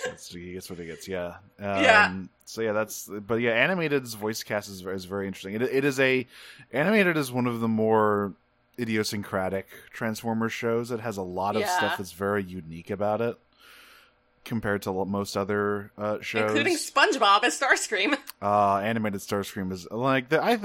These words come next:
Speaker 1: I love all Starscream. Starscream is across the franchises are always some good, that's some
Speaker 2: That's
Speaker 1: good
Speaker 2: why
Speaker 1: shit.
Speaker 2: he's in, that's why,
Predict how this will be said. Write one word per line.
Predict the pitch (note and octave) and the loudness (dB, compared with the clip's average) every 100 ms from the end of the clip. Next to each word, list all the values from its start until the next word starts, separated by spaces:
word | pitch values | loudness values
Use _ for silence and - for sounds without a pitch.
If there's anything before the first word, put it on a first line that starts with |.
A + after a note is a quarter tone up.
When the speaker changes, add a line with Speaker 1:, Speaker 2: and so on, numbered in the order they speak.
| - | 2
Speaker 1:
I | G#3+ A#3 | 6 8
love | E3+ D3+ C#3+ C3 B2+ | 10 10 10 8 2
all | A#2+ B2 | 2 2
Starscream. | A#2 - F#2+ F#2 - F2+ E2 E2 | 0 2 2 0 -6 -10 -10 -8
Starscream | - E3+ F#3 - D3+ C#3 B2+ | 0 2 2 0 -2 0 0
is | A#2+ A2+ | -2 -4
across | A2+ - C#3 B2+ - - | -6 2 4 4 2 -8
the | A2 A#2 | -8 -2
franchises | A#2 A2 G#2 G#2 G2 F#2 | 2 2 2 -2 -2 -2
are | G#2 F#2+ | 0 0
always | F#2 F#2 F2 - _ _ - | -2 -6 -10 -14 _ _ -16
some | - G2+ | -8 -6
good, | F#2+ F2 - - | -4 -8 -8 -4
that's | G#2+ - | -4 -4
some | G2+ | 4
Speaker 2:
That's | D4 F4+ | 6 6
Speaker 1:
good | F#4+ | 6
Speaker 2:
why | E4+ | 4
Speaker 1:
shit. | - | 4
Speaker 2:
he's | E4 D4 | 0 -2
in, | D4 D4+ - A3+ | -4 -6 -6 0
that's | A#3 | 0
why, | C#4+ | 0